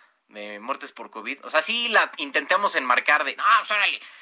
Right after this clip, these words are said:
en, en temas poblacionales somos el quinto". <laughs> Ok, güey, pero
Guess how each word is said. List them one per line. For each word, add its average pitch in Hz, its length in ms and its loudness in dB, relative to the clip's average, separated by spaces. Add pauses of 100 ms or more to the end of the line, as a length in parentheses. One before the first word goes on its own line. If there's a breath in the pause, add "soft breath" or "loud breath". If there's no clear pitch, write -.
(120 loud breath)
en, 151 280 2
en 220 160 -14
temas - 300 2
poblacionales 180 840 2
somos 226 300 0
el 151 140 -2
quinto". - 440 -8
<laughs> - 240 -12
Ok, - 200 -4 (220)
güey, 294 180 0
pero - 240 0